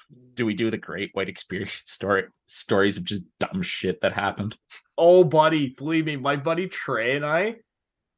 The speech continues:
Speaker 2: uh, he and I have a plan that we're gonna get hammered one night and we're just gonna record all of the dumb shit that we did when we worked at the restaurant.
Speaker 1: Good lord.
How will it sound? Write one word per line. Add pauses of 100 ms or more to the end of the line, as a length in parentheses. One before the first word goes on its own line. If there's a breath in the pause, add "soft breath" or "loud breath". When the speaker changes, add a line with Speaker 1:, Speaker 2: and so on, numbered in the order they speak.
Speaker 2:
uh,
he
and
I
have
a
plan
that
we're
gonna
get
hammered
one
night
and
we're
just
gonna
record
all
of
the
dumb
shit
that
we
did
when
we
worked
at
the
restaurant. (1160 soft breath)
Speaker 1:
Good
lord.